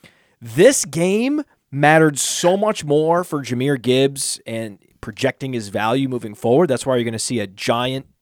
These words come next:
leap for Jahmyr Gibbs in the player profile or dynasty rankings after this game, because this is a game where,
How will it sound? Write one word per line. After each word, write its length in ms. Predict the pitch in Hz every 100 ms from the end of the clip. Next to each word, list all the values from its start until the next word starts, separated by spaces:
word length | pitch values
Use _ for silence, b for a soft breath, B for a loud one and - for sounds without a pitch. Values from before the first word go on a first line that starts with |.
| _ b b b
leap 440 | - 113 139 196 _ _ _ _ -
for 160 | - 156
Jahmyr 380 | 135 147 151 120
Gibbs 520 | 143 160 170 - - _ _ _
in 180 | 135 135
the 60 | 117
player 260 | 147 139
profile 320 | 120 135 147
or 100 | 127
dynasty 440 | 110 - 113 127 143
rankings 480 | 131 135 151 139 -
after 280 | 113 - 123
this 200 | 113 -
game, 260 | 113 143
because 280 | 123 120 95
this 180 | 127 143
is 80 | 127
a 60 |
game 320 | 120 120 120
where, 320 | 113 107 107